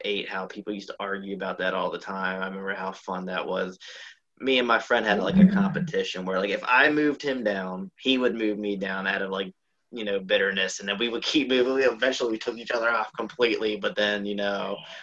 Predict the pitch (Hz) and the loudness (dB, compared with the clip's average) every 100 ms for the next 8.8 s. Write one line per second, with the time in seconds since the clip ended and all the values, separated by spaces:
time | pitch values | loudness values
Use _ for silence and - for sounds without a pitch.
0 | - 110 110 101 104 101 95 101 - 101 | -8 -4 0 0 2 2 2 0 -2 -4
1 | 95 90 90 92 95 98 95 92 85 107 | -2 -2 0 -2 -4 -6 -8 -4 0 2
2 | 147 175 160 107 90 92 92 104 104 - | 2 2 0 -2 -4 -2 -2 -2 -4 -12
3 | - _ - - 110 113 104 107 107 - | -20 _ -12 0 2 2 4 4 4 2
4 | 165 151 143 151 151 117 92 101 98 110 | 0 0 0 -6 -10 -8 -8 -6 -4 -4
5 | 107 104 98 104 101 104 104 104 110 101 | 0 -2 -2 -4 0 0 0 0 0 0
6 | 98 95 95 95 95 95 92 95 92 92 | 0 -2 -2 -2 -2 -6 -8 -4 -2 -2
7 | 95 - 101 92 87 92 87 - - - | -6 -6 -6 -6 -6 -6 -6 -6 -6 -4
8 | 90 - 95 92 95 95 - 98 | -4 -2 -2 0 -2 -4 -6 -8